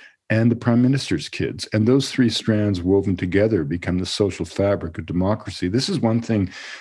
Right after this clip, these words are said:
Americans do not understand, that healthcare has nothing to do with medicine. Healthcare has nothing to do with morbidity and mortality. Healthcare is all about social s-, solidarity. It's all about sending a message to everybody within the nation state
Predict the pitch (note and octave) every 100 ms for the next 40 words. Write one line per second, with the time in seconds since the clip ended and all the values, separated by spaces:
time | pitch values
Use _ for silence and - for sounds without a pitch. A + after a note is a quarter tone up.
0 | - G2+ G2 G#2+ A#2 G#2 F2 - A2 A#2+
1 | A#2+ G#2+ G2 F#2+ - G#2 F#2 E2 E2+ A#2
2 | B2+ C#3 - G2 F2+ G2 F#2+ G2 F#2 D#2+
3 | F2+ F2 F2+ F2+ F#2+ - - D#2 - -
4 | - - _ G3 D#3+ - A2+ F#2+ G2 G#2
5 | - F#2 E2+ G2 G#2+ F#2+ F2 E2 - F2
6 | E2 G#2 A2 E2+ D#2+ D#2 D2+ - F2 G2
7 | E2+ B1+ B1 - - - _ B2 D3+ C#3+
8 | A2+ F2 F2+ - G#2+ A2 A2 F#2 F#2+ D#2+
9 | - F#2+ E2+ D#2+ - - - F2+ D#2 D#2
10 | F#2 F#2+ F2 C3+ - - A2+ C3 B2+ G#2+
11 | F#2+ - - G#2+ G2 F2 F#2 F#2+ - D2+
12 | - - - A2+ B2 G#2+ F#2+ F2+ E2 F2
13 | _ A#2 A2+ G#2+ F#2 F2+ - E2+ - -
14 | G2+ D#2 D2